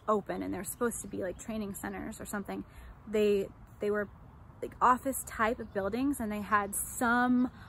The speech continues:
office furniture in it, maybe, like, a couple chairs here and there, some desks, tables, and that was it. Like, they had power, so there was light, but they didn't have, there was, like, there was nothing. There was no T Vs, there was no computers.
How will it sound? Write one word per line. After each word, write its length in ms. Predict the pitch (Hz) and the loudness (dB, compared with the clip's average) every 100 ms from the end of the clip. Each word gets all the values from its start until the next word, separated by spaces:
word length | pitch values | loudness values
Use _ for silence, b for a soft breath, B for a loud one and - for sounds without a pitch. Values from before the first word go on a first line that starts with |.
| B | B
office 360 | 190 196 220 - | 2 2 -2 -4
furniture 440 | - 226 226 226 | -2 -2 -2 -6
in 180 | - 226 | -4 -2
it, 140 | 240 | -2
maybe, 260 | 208 196 196 | -2 -4 -4
like, 320 | 202 - 190 - - | -4 -4 -6 -10 -8
a 100 | 151 - - | -6 -6 -10
couple 240 | - - 196 | -10 -6 -6
chairs 460 | - 220 214 214 - 247 | -4 -2 0 -2 -4 -2
here 160 | 214 | -2
and 160 | 208 214 | 0 -2
there, 180 | 202 208 | -2 -6
some 240 | - 190 | -6 -6
desks, 560 | 185 202 196 - - - | 0 0 0 -4 -8 -10
tables, 640 | - 208 196 202 196 196 - - - | -2 0 2 2 2 -2 -10 -12 0
and 160 | 269 254 | 2 6
that 140 | 330 | 6
was 120 | 392 | 6
it. 240 | 226 - - - - | 4 2 0 -12 -8
Like, 220 | 220 208 | -4 0
they 120 | 240 262 | 2 4
had 260 | 285 208 | 4 2
power, 580 | - 202 226 294 349 370 - - | 6 8 8 8 4 0 -6 -6
so 120 | - | 0
there 100 | 226 | 2
was 120 | 220 | 2
light, 400 | 202 202 214 339 - - | 2 0 2 0 -4 0
but 140 | 214 - | 0 0
they 140 | - 233 | 0 4
didn't 180 | 254 214 | 2 2
have, 560 | - 220 220 220 214 | -2 0 2 0 -2
there 80 | 214 | -4
was, 160 | 202 202 | -6 -6
like, 100 | 185 - - - - | -10 -10 -14 -14 -8
there 120 | 214 | -6
was 160 | 226 202 | -6 -4
nothing. 340 | 190 - 180 | -6 -6 -10
There 100 | - | -10
was 140 | - | -10
no 80 | 180 | -10
T 160 | 185 220 | -8 -6
Vs, 300 | 262 269 247 | -2 -2 -2
there 60 | |
was 100 | - | -8
no 80 | - | -10
computers. 560 | - - 262 247 240 | -12 -6 0 0 0